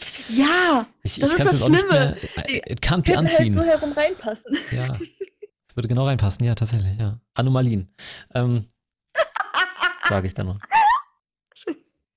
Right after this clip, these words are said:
Speaker 2: Gut. Ähm, habt ihr denn noch Fragen? Ich glaube, es ist, äh, gerade nicht mehr so.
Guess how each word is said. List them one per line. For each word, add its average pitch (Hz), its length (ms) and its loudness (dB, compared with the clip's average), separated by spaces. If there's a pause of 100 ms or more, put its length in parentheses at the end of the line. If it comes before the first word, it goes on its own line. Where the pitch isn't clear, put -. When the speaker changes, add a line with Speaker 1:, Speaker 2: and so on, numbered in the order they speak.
(460)
Speaker 2:
Gut. 95 220 -2 (960)
Ähm, 113 240 2
habt - 160 0
ihr 240 40 0
denn 190 100 0
noch 170 100 0
Fragen? 87 340 -4
Ich - 100 -6
glaube, 143 280 -2
es - 140 -2
ist, - 200 0
äh, 113 320 2 (960)
gerade 104 320 -2
nicht 101 240 -2
mehr 92 120 -2
so. 95 260 -4